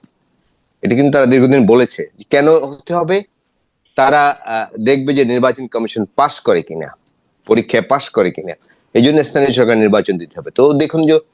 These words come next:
যদি স্থানীয় সরকার নির্বাচন দিত, অনেক দল আছে এখন যারা আন্দোলন করছে, এরা কিন্তু একটি, কোথাও একটি মেম্বার চেয়ারম্যান আসন পাওয়ার সম্ভাবনা খুব কম। তাহলে যদি তারা না পায়,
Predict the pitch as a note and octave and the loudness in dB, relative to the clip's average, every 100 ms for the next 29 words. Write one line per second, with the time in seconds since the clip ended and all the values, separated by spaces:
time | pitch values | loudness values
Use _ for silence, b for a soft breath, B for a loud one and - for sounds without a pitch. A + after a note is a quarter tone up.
0 | _ _ - D3+ D3+ - F3+ E3 F3 D#3 | _ _ 0 2 2 2 2 2 2 2
1 | D3+ C#3 C3+ D3 A2 A2+ A2 - F#2+ - | 2 2 2 0 0 -2 -4 -8 -8 -8
2 | _ _ _ _ _ _ E3+ F3+ F3 C3 | _ _ _ _ _ _ -2 0 2 2
3 | C#3 C#3 C3 A2+ G2+ A#2 A#2+ G#2+ A2 G#2+ | 4 2 0 -6 -6 -4 -2 0 0 0
4 | A2 G2 - G2+ G#2+ B2 A#2+ B2 - A#2 | -2 -2 -2 -2 -2 -2 -2 -2 0 -2
5 | A2 - _ _ - A2+ B2+ A2 A2+ G#2 | -2 -4 _ _ -4 0 2 2 2 2
6 | B2 B2 B2 - A#2+ A2+ A#2 G#2+ G#2+ F#2+ | 4 2 2 0 0 2 -2 -2 -6 -2
7 | G2+ - G#2 G2 G#2+ F#2+ - C#3 - G2 | -4 -2 -2 0 0 -4 -6 -8 -4 -4
8 | E2+ C#2 _ b b b _ D3+ F3 F3 | -4 -8 _ b b b _ -2 2 2
9 | E3 E3+ D#3+ A#2 A2 B2+ - B2 | 2 0 2 2 2 0 0 -4